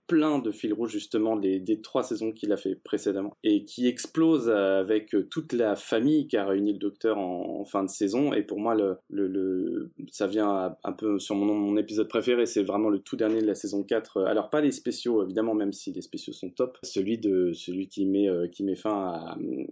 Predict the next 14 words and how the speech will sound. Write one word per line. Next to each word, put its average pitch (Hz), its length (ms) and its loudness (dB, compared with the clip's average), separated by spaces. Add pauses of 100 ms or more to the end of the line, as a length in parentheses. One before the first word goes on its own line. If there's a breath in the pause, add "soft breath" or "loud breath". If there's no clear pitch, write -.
(140)
à, - 300 -4 (260)
comment 92 140 -6
dire, 90 120 -6
à 90 60 -6
la 90 80 -6
compagne 98 340 0
de, 90 240 0
enfin, 87 140 -8
de 87 420 -2
Donna 98 180 2
Noble, 101 300 4
d'une 107 160 -2
certaine 98 300 -2
manière. 123 340 2